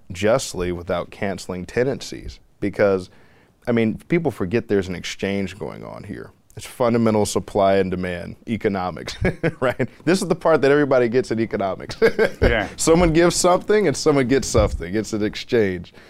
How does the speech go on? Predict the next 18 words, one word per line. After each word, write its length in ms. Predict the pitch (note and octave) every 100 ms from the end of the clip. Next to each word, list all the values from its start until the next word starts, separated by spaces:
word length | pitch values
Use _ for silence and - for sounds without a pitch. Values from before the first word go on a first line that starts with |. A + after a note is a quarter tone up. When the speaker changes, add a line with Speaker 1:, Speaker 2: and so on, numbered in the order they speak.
| - -
Speaker 1:
In 120 | A#2
the 100 | G#2
law, 200 | G#2+ B2
we 140 | A#2
call 260 | - A#2 G#2
it, 160 | F#2+
call 220 | - A#2 G#2+
it 80 |
consideration, 840 | G#2 G2 - G2 F#2+ G2+ G2+ E2 -
right? 280 | G2 F#2 G2+ - - - - - -
Um, 440 | F#2+ F#2+ F#2 F#2 - - _ _ _
you 140 | A#2+
know, 100 | G2+ -
i-, 200 | - - C3
if 260 | B2+ -
it 140 | C#3 A2+
were 180 | A#2+ A2
that 360 | A2 G#2 G2+